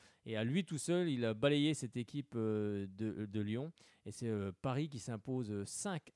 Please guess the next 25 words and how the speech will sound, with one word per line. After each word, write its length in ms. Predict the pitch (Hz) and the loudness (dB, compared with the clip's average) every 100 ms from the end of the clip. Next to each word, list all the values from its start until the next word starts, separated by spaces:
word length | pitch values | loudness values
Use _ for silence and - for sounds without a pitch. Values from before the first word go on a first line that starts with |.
| _ - | _ -6
à 100 | 151 | -6
zéro, 540 | 139 143 151 135 113 | -4 -2 0 0 0
euh, 480 | 101 - - - 110 | -2 -10 -20 -16 -10
face 260 | - 135 | -6 -6
à 40 | 117 | -6
cette 220 | 123 110 | -10 -10
équipe, 380 | 117 - 120 - | -12 -10 -10 -6
euh, 480 | 104 98 98 92 90 | -4 -2 -4 -4 -6
lyonnaise. 680 | 92 110 120 113 147 147 107 _ - - - | -6 -2 -2 -2 -4 -8 -14 _ -20 -20 -20
Donc, 380 | 104 113 113 113 | -10 -10 -6 -4
euh, 260 | 104 98 95 95 | -4 -4 -6 -8
le 140 | 98 | -8
plan 260 | 98 127 143 | -4 -2 -2
de, 160 | 117 | -2
de 140 | 107 110 | -2 -4
Genesio 560 | 113 131 127 120 160 | -4 -2 -2 -2 -4
n'a 100 | 156 | -2
en 80 | 123 | -4
tout 120 | 117 | -4
cas 180 | 120 143 | 2 2
pas 180 | 117 139 | 4 2
fonctionné, 580 | - 131 135 127 151 143 | 0 -4 -2 0 0 0
euh, 120 | 110 | -2
forcément, 720 | - 113 - 110 120 139 | -4 -8 -6 -4 -4 -4
euh, 40 | 107 | -6